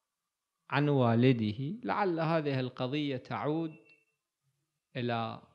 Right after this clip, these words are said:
قبل يمكن ثمانين عام.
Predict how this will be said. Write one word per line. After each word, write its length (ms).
قبل 540
يمكن 580
ثمانين 580
عام. 520